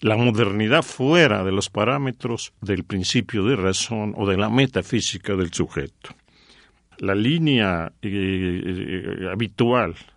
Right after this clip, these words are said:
que es la Grecia clásica, la filosofía, el cristianismo y la metafísica de la razón,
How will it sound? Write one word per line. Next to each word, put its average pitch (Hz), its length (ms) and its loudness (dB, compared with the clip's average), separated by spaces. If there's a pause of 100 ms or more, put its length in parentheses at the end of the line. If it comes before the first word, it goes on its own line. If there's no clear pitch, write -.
(240)
que 107 260 4
es 120 180 2 (140)
la 92 180 -2
Grecia 110 380 2
clásica, 117 800 0 (220)
la 107 160 2
filosofía, 113 720 -2
el 92 100 -4
cristianismo 113 760 -2
y 90 40 -2
la 98 100 0
metafísica 120 720 -4
de 104 60 -2
la 101 120 -2
razón, 143 520 -4